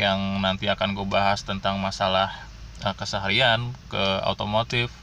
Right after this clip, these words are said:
eh, dunia binatang, pokoknya apapun lah. Cuma nama vlog gue aja Yuka Moto Vlog gitu kan, karena memang gue juga hobi ngeriding. Tapi gue jarang ngevlog untuk masalah, eh, riding ya. Gue lebih ke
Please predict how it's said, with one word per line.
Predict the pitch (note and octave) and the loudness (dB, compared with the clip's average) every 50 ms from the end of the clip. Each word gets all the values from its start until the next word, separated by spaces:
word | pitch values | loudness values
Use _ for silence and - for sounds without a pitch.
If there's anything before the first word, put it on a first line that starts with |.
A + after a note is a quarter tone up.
| - - - - - - - - - - - - - - - | -18 -18 -18 -18 -20 -20 -20 -20 -20 -18 -18 -18 -16 -8 0
eh, | F#2+ F#2+ F#2+ F#2+ G2 | 2 2 4 4 2
dunia | G2 F#2+ F#2+ F#2+ F#2+ F#2+ F#2+ F#2+ | 0 -2 0 0 2 2 0 0
binatang, | G2 G2 G2 G2 G2+ G2+ - B2+ A#2+ A#2+ A#2+ B2 B2+ C3 B2+ - - - - - - - - - - - - - - - - - - - - - - - - - - - - - | 0 0 2 2 2 2 4 4 4 4 4 2 0 -4 -6 -8 -12 -16 -18 -18 -20 -18 -18 -18 -18 -18 -18 -18 -16 -16 -16 -16 -18 -18 -18 -16 -16 -16 -16 -16 -16 -16 -8 -6
pokoknya | G2+ G2 A2+ B2 C3 B2+ B2 | -6 -2 2 4 4 4 4
apapun | A#2 A2+ B2+ C3 C3 | 4 2 2 2 2
lah. | C3+ - - - - - - - - - - - - - | 2 2 0 -4 -16 -18 -10 -8 -6 -6 -8 -10 -18 -10
Cuma | - G#2+ G#2+ A2+ B2+ | -6 0 2 2 4
nama | A#2+ A2 G#2+ G2+ G#2 G2+ G2+ G2+ | 4 4 4 4 4 4 4 2
vlog | - G#2+ G2+ - - | 2 0 -2 -2 0
gue | G#2 G2 | 0 2
aja | G2+ B2 | 2 2
Yuka | B2 A2 G#2 - G#2+ | 2 2 2 2 2
Moto | G#2 G#2 G#2 G2 G#2+ G#2+ - | 2 2 2 2 0 -2 -2
Vlog | A#2 G#2+ - | -2 -2 -2
gitu | - G2+ - F#2 F#2 | -4 -6 -6 -4 -2
kan, | F#2+ | -2
karena | F#2+ G2 G2 G2 A2 A2+ G#2+ | 0 2 2 2 2 2 2
memang | G#2 G#2 A2+ A#2 A2+ G2+ | 0 0 0 -2 -2 -2
gue | G2+ G2+ | -4 -4
juga | G2+ G2+ A2+ A2 | -4 -4 -4 -4
hobi | G#2 G2 F#2+ G2+ F#2+ | -4 -4 -4 -4 -4
ngeriding. | F#2+ G2+ F#2 F2+ F#2 G2 G2+ G#2 G2+ G2 G#2 | -4 -4 -4 -2 -2 -2 -2 -2 -2 -2 -2
Tapi | G2+ G2+ G#2 A#2 A#2 | -4 -2 -2 -2 -4
gue | B2+ D3 D3 | -4 -4 -2
jarang | C3 A#2+ A2+ A2 A2 A2 A2 A2 A2 A2 A2 A2 | 2 4 4 6 6 4 4 2 0 -2 -2 -2
ngevlog | G#2+ - - - - - - - | -2 -2 -2 -2 -2 -2 -6 -10
untuk | A2+ G2+ - - | -10 -8 -8 -4
masalah, | A2 G#2+ G#2 - G#2+ G#2 G#2 G#2+ A2 - | -4 -2 0 2 4 4 4 2 2 0
eh, | - G#2+ G#2 G#2+ A2+ | 0 2 2 4 4
riding | A#2+ C3+ C#3+ C#3 C3 A#2+ | 2 2 0 -2 -2 -2
ya. | A#2+ B2 | -2 -2
Gue | B2 B2 B2+ C3+ B2+ - - A2+ | -2 0 2 2 2 0 -2 -6
lebih | A2+ G#2 G#2+ G#2+ G2+ - | -6 -4 -4 -4 -6 -6
ke | - A2 G#2+ G#2 G#2+ | -4 -2 -2 -2 -2